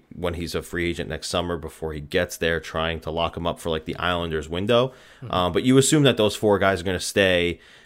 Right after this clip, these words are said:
Speaker 1: Robin Salo, we'll see what happens with him, and then whoever they acquire, they're gonna want th-, th-, to acquire that defenseman to be here for, I guess, the quote-unquote long haul, whatever that is for the Islanders window that, that matters. So,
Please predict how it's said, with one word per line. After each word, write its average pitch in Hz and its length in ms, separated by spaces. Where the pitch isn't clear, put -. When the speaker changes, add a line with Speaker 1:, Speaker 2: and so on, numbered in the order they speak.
Speaker 1:
Robin 104 320
Salo, 101 300
we'll 95 100
see 104 140
what 98 120
happens 90 300
with 82 120
him, 101 260
and 90 100
then 90 80
whoever 107 300
they 92 100
acquire, 98 720
they're 107 120
gonna 113 160
want 107 420
th-, - 200
th-, - 180
to 104 140
acquire 104 400
that 85 160
defenseman 92 540
to 90 100
be 87 440
here 90 420
for, 85 500
I - 80
guess, 156 180
the 110 260
quote-unquote 107 580
long 101 300
haul, 82 360
whatever 87 280
that 78 180
is 82 180
for 85 120
the 80 100
Islanders 76 340
window 76 240
that, 76 280
that - 140
matters. 82 640
So, 76 440